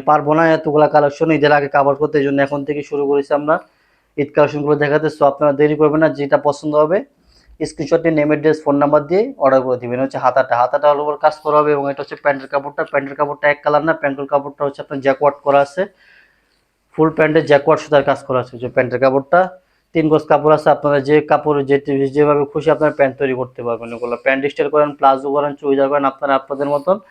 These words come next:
তৈরি করে নেবেন। এবং প্রত্যেকটা ড্রেসের সাথে আপনারা সুন্দর একটা নুটসের প্যাকেটিং পাবেন এবং সাথে ক্যাটালগ পাবেন। এরকম নুটসের একটা প্যাকেটিং পাবেন, সাথে ক্যাটালগ থাকবে। ক্যাটালগ অনুযায়ী চাইলে আপনারা মেক করতে পারবেন। So প্রাইস যাচ্ছে মাত্র পাঁচ হাজার তিনশো টাকা। যেটা পছন্দ হবে স্ক্রিনশট নেবেন, নেম, অ্যাড্রেস,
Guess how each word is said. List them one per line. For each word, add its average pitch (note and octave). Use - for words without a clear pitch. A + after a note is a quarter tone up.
তৈরি D#3
করে D#3
নেবেন। D#3
এবং D3
প্রত্যেকটা E3
ড্রেসের D#3
সাথে E3
আপনারা D#3+
সুন্দর E3+
একটা E3
নুটসের D#3+
প্যাকেটিং D#3
পাবেন D#3+
এবং D3
সাথে C#3+
ক্যাটালগ B2+
পাবেন। B2
এরকম C#3
নুটসের C#3+
একটা C#3+
প্যাকেটিং C#3+
পাবেন, D3+
সাথে C#3+
ক্যাটালগ C3
থাকবে। C3+
ক্যাটালগ D3+
অনুযায়ী D#3+
চাইলে D#3
আপনারা D#3+
মেক C#3
করতে -
পারবেন। A2+
So C#3
প্রাইস D3+
যাচ্ছে E3
মাত্র D#3+
পাঁচ D#3
হাজার D#3+
তিনশো E3
টাকা। D#3
যেটা D3+
পছন্দ D#3+
হবে E3
স্ক্রিনশট D#3+
নেবেন, E3
নেম, D#3
অ্যাড্রেস, D#3